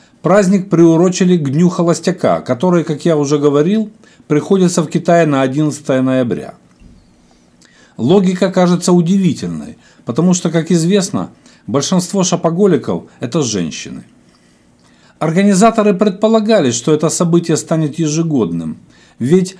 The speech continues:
от подобных скидок, по их мнению, просто невозможно отказаться. И они не ошиблись в своих предположениях. Увидев успех,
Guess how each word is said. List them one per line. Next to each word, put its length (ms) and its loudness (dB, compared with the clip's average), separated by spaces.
от 200 -6
подобных 560 0
скидок, 600 -2
по 160 0
их 200 0
мнению, 460 0
просто 300 -2
невозможно 800 0
отказаться. 760 -8
И 100 0
они 320 2
не 140 2
ошиблись 800 -6
в 60 -16
своих 340 0
предположениях. 920 -4
Увидев 480 4
успех, 560 -4